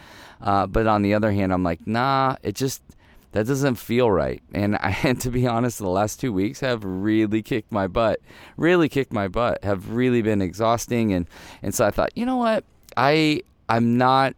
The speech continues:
I'm not gonna push it. It's okay." And so I hope, you know, even as I kind of express that, I hope you're giving yourself some patience this week. I'll, I'll say for most of my life, that has not been the <laughs> case.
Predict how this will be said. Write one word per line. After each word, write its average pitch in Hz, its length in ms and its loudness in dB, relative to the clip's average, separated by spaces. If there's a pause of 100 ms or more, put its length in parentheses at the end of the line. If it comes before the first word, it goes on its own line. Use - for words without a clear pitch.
(260)
I'm 110 180 0
not 110 220 0
gonna 104 160 -2
push - 320 -4
it. 64 160 -8 (180)
It's 104 220 -4
okay." 92 420 -4 (600)
And 107 180 0
so 131 180 2
I 254 200 4
hope, 139 320 4
you 135 120 2
know, 120 140 4
even 120 240 2
as 101 180 2
I 104 160 2
kind 104 220 -2
of 90 100 -2
express 92 420 -4
that, 95 160 -4
I - 40 0
hope 165 160 0
you're 143 100 -2
giving 101 300 0
yourself 92 440 -2
some 92 160 -6
patience 101 500 -4
this 113 200 -10
week. 113 180 -8
I'll, 190 300 -2
I'll 139 140 4
say 139 200 0
for 120 160 -2
most 101 360 0
of 131 160 -8
my 98 160 2
life, 90 340 0
that 123 140 0
has 131 180 -2
not 95 320 0
been 90 180 -2
the 78 60 -4
<laughs> - 0 -
case. - 600 -6